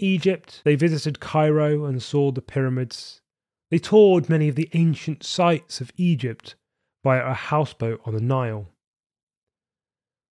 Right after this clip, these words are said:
Florence didn't like everything about Egypt. She was struck by the difference between the majesty and grandeur of the long-gone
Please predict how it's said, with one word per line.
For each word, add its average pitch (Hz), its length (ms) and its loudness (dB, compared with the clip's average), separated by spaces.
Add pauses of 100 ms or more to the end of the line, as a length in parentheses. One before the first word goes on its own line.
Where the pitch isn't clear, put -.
(180)
Florence 196 340 0
didn't 156 200 0
like 143 260 4
everything 147 360 2
about 113 320 -6
Egypt. - 480 -12 (400)
She - 140 -2
was 175 160 4
struck - 480 0
by 151 140 0
the 147 100 0
difference 139 600 -2
between 143 500 0
the 131 80 2
majesty 151 720 -2
and 117 220 -8
grandeur 135 760 -2 (500)
of 127 120 0
the 151 100 8
long-gone 151 800 4